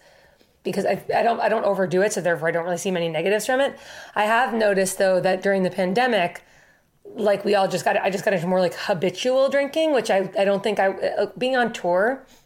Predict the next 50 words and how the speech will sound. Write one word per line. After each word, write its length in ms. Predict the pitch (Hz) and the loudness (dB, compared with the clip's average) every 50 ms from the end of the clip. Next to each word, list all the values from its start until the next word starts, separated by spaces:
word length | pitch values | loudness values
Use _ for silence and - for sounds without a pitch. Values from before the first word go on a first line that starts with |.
| _ - | _ -2
like, 220 | - 202 190 190 | -2 -2 0 0
it's 160 | 214 190 - - | -4 -6 -6 -6
easy 360 | 220 214 190 220 220 202 190 190 - | -6 -4 -2 -2 -2 -2 -4 -6 -8
to 140 | - - 196 | -6 -4 -2
not 240 | 185 180 175 170 - | -2 -2 -2 -2 -2
drink 180 | - 202 185 - | -2 -2 -2 0
at 120 | 180 165 | 0 2
all. 240 | 170 170 196 233 247 | 2 4 4 2 2
If 120 | 220 233 | 0 0
you're, 120 | 208 190 190 | -2 -2 0
if 80 | 170 | 0
I'm 100 | 185 185 | 0 0
on 80 | 202 202 | 0 0
a 60 | 190 | -2
solo 360 | - - - 190 175 180 185 | -2 -2 0 0 2 2 0
tour 440 | 190 190 214 214 208 208 202 196 190 | 0 0 0 2 2 4 2 2 2
or 160 | 190 180 175 | 2 2 2
if 100 | 165 - | 2 2
I'm 180 | 196 175 180 180 | 0 0 2 2
on 120 | 175 175 | 0 -2
a 20 | 170 | -2
tour 240 | - - 185 175 | -2 0 2 2
where 100 | 170 180 | 2 2
I'm 220 | 175 160 160 170 175 | 0 0 -2 -2 -2
doing 240 | 180 190 185 180 175 | -2 -2 0 0 0
merch 240 | 165 165 165 156 | 0 0 0 -2
and 100 | - 185 | -4 -6
I'm 140 | 170 160 160 | -4 -4 -4
driving, 440 | 151 170 156 147 156 156 208 220 220 | -2 -2 0 0 0 0 0 0 0
like, 180 | 208 180 170 175 | -2 -2 -2 -2
I 80 | 180 | -2
just 280 | 160 185 170 - - - | -2 -2 -4 -6 -6 -4
don't 240 | 196 180 170 - - | -4 -4 -4 -4 -4
really 220 | 175 190 175 165 | -2 0 0 0
drink. 300 | 156 180 208 180 156 - | 0 0 -2 -2 0 -2
I 80 | 165 175 | -2 0
might 140 | 180 175 | 0 0
have, 100 | 175 180 | 0 0
like, 140 | 160 175 170 | 0 -2 -4
half 340 | - - - 185 180 170 - | -6 -6 -4 -4 -4 -2 -2
a 60 | 180 | -4
beer 180 | 160 165 156 160 | -4 -4 -4 -2
when 100 | 160 156 | -2 -4
I 60 | 160 | -4
get 100 | 160 156 | -6 -8
to 60 | - 180 | -6 -6
the 80 | 175 | -6
hotel 260 | 170 170 151 165 151 | -4 -6 -6 -4 -4
before 280 | 160 170 156 - 160 143 | -4 -4 -6 -8 -8 -2
bed, 280 | 143 170 165 156 156 | 0 0 0 0 -2